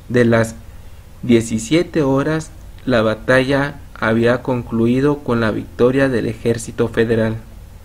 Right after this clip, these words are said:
El ejército de Madero sufrió más de cien bajas, de las cuales cincuenta y ocho fueron muertos en el campo de batalla. Los demás eran heridos.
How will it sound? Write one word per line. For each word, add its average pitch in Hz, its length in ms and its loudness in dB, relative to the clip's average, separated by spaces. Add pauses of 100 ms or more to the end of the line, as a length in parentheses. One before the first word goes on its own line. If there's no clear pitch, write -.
(920)
El 117 200 4
ejército 131 600 2
de 127 120 2
Madero 135 560 2 (420)
sufrió 131 500 0
más 147 460 0 (340)
de 123 200 2
cien 117 340 0
bajas, 117 500 0 (520)
de 120 120 6
las 113 220 6
cuales 135 520 4
cincuenta 117 560 -2
y 110 120 0
ocho 123 300 -2
fueron 127 420 2
muertos 135 640 0 (400)
en 117 260 2
el 110 240 2
campo 117 400 0
de 113 160 4
batalla. 110 560 0 (680)
Los 117 200 4
demás 117 400 2
eran 123 300 2
heridos. 117 520 -2